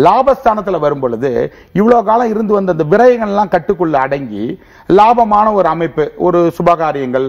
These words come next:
மங்களகரமான காரியங்கள், ஒரு வராத பொருள்களா இருந்தால் வரத்து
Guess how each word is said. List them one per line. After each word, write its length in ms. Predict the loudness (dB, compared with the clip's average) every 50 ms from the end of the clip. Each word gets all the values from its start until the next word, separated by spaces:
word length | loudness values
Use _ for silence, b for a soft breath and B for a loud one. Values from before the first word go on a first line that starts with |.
| -6 -6 -6
மங்களகரமான 720 | -4 -2 -2 -2 -2 -2 -4 -6 -4 -2 -2 -4 -4 -2 -2 -4
காரியங்கள், 440 | -2 -2 -2 -4 -2 -2 -2 -2 -4 -6 B B B B B B 0 0
ஒரு 140 | 2 2 2 2
வராத 360 | 2 2 2 2 2 0 -2 -4 -2 0
பொருள்களா 360 | 0 0 0 0 0 -2 -2
இருந்தால் 280 | -2 -4 -8 -8 -4 -2
வரத்து 300 | -2 -2 -2 -4 -6 -10